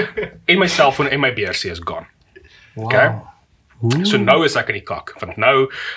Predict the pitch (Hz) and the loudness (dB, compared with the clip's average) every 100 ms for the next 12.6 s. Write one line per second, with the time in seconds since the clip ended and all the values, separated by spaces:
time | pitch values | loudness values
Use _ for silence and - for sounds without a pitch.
0 | - - 156 135 127 120 117 117 113 - | -4 0 2 2 0 0 -2 -6 -6 0
1 | 120 - 117 107 113 113 101 - - 135 | 0 0 -2 -2 -4 -4 -6 -6 -2 -2
2 | 139 113 131 202 _ _ - - - 101 | 0 0 0 -2 _ _ 0 0 2 2
3 | - 175 151 - 214 214 180 165 208 - | 2 2 0 -2 0 4 6 8 6 4
4 | - 170 127 127 - 135 120 - 127 123 | 2 2 4 2 2 0 -2 0 2 2
5 | 120 107 120 143 135 - 107 117 - - | 0 0 0 2 2 2 0 0 -2 -6
6 | - - 117 120 131 127 107 104 127 - | -4 -4 -2 0 -2 -2 -2 0 0 0
7 | 117 101 101 101 90 - 107 95 85 - | -4 -8 -10 -10 -6 -2 -2 -2 -6 -10
8 | - - - - - 156 151 143 147 147 | -10 -8 -10 -6 -2 2 4 4 2 0
9 | 120 139 139 135 135 127 131 117 107 110 | 2 0 2 2 2 0 -2 -2 -2 0
10 | 110 101 131 135 120 113 113 110 101 92 | 0 2 2 2 0 -2 0 -2 -2 -2
11 | 90 92 98 - 120 123 107 98 - - | -4 -4 -4 -4 -4 -6 -6 -8 -8 -10
12 | - - 143 170 175 170 | -12 -2 2 4 6 4